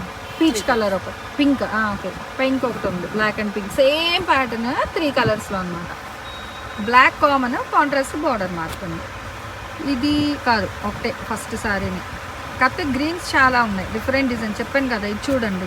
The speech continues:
చక్క మల్టీ కలర్స్‌లోని డిజైన్ వచ్చింది ఈ సారీ. ఎప్పుడు only మల్టీ కలర్స్, అది కూడా డిఫరెంట్గా మిడిల్ మిడిల్లో చూస్తున్నారా, చిన్న చిన్న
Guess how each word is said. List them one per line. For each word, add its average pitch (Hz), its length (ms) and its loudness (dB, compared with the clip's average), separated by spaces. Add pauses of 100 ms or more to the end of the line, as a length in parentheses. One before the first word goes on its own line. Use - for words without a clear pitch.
చక్క 226 240 -4
మల్టీ 233 280 2
కలర్స్‌లోని 254 580 0 (180)
డిజైన్ 370 340 2
వచ్చింది 208 440 0
ఈ 202 100 -4
సారీ. 190 240 0 (580)
ఎప్పుడు 339 300 0
only 339 240 6
మల్టీ 302 280 4
కలర్స్, 330 340 2
అది 277 140 2
కూడా 339 120 2 (100)
డిఫరెంట్గా 311 540 4 (180)
మిడిల్ 302 320 6
మిడిల్లో 330 380 4
చూస్తున్నారా, 277 540 2
చిన్న 285 160 2 (120)
చిన్న 277 180 2